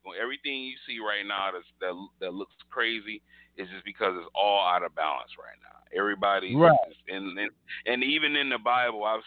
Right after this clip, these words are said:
Speaker 1: studied the Bible. Even in the Bible, they say at the end times, things,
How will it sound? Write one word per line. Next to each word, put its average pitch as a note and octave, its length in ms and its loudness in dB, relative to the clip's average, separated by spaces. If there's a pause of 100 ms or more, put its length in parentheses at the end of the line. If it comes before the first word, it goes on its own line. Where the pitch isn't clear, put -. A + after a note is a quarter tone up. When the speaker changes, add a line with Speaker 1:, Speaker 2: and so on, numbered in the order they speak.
Speaker 1:
studied G#2 320 -10
the F#2 80 -16
Bible. F2+ 460 -8 (260)
Even B2 220 -8
in A#2 100 -2
the G#2+ 60 -4
Bible, G#2+ 320 2
they G2+ 200 -8
say G2+ 160 -4
at F#2+ 80 -4
the F#2+ 100 -10
end G2 220 -12
times, F#2 300 -4 (140)
things, F#2+ 260 -10